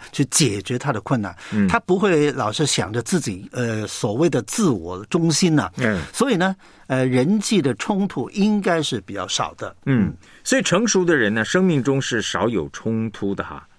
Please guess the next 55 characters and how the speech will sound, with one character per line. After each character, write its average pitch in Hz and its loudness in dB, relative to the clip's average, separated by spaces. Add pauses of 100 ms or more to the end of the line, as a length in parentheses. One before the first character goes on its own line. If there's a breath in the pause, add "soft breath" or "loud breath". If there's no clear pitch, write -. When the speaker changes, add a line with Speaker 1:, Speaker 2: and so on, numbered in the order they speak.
Speaker 1:
嗯。 110 -6
Speaker 2:
可 - 4
以 196 2
常 139 -2
常 127 -2
反 120 -2
省 76 -6
一 76 -8
下。 85 -4 (540 soft breath)
圣 160 0
经 139 2
说 135 0 (140)
，“使 - -2
人 120 0
和 117 0
睦 220 4
的 104 2
人 78 -2 (200)
啊， 73 -6
是 - -4
有 69 -4
福 - -10
的。” 85 -6 (120)
Speaker 1:
嗯 104 -6
哼。 110 -6
Speaker 2:
那 240 2
么 226 2
我 139 2
们 147 2
是 - 0
不 160 -2
是 151 0
一 123 0
个 113 0
使 - -4
人 85 -2
和 85 -4
睦 147 0
的 95 0
人 71 -8
呢？ 87 -6 (460 loud breath)
还 - -4
是 123 0
一 110 0
个 104 2
所 85 -4
谓 95 2 (240 soft breath)
麻 87 -2
烦 90 -2
制 107 -2
造 107 0
者 87 -6
啊？ 85 -2
Speaker 1:
是， 110 -4
是。 98 -8